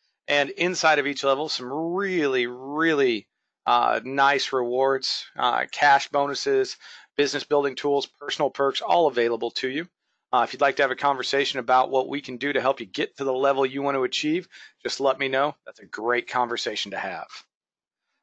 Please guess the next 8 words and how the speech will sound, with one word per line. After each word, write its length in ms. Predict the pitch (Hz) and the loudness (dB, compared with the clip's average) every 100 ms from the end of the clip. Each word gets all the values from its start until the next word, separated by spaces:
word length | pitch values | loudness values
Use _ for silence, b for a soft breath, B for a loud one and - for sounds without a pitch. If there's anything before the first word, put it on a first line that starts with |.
| _ | _
Back 260 | - 160 - | 0 2 2
office 300 | 170 - 139 | 2 2 -4
support. 420 | - - 156 151 | -4 2 0 2
This 120 | 185 | -2
slide 560 | - - 151 147 143 135 - | -2 2 4 6 4 -2 0
is 340 | 139 131 113 - | 4 4 2 2
all 240 | 147 151 | 4 6
about 440 | 139 127 127 123 | 4 4 6 4